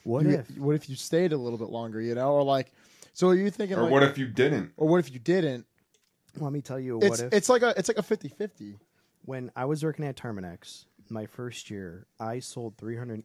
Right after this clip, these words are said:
Speaker 1: eighty-nine thousand dollars in pest control business.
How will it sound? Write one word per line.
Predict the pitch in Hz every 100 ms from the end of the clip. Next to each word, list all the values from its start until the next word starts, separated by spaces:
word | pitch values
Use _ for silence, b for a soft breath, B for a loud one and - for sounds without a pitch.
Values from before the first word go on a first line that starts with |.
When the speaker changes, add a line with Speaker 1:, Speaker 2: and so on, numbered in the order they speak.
| -
Speaker 1:
eighty-nine | 117 120 110 110 107 _
thousand | 101 80 95 104 104 95
dollars | 90 92 82
in | 87
pest | 95 -
control | - 85
business. | 62 - - - -